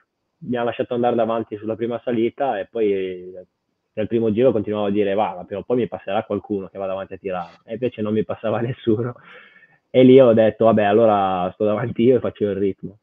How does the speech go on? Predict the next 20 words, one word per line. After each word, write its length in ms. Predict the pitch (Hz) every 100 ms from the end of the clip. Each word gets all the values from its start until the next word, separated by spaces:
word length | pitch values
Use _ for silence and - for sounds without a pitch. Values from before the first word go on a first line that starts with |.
| _ _ _
Però 160 | 113
è 60 | 131
stato 200 | 131 113
bello 280 | 107 101 92
comunque, 800 | 95 95 87 90 90 90 90 92
la 80 | 92
prima 240 | 117 117
volta 300 | 113 120 117
che 120 | 113
vedi 220 | 110 107 104
tutto 180 | 104
il 60 | 110
rettilineo 340 | 110 - 110
davanti 300 | 110 107 113
e 20 | 104
tutti 260 | 123 113
dietro 320 | 101 107 110
è 40 | 98
sempre 220 | 104 101
bello. 260 | 101 92 95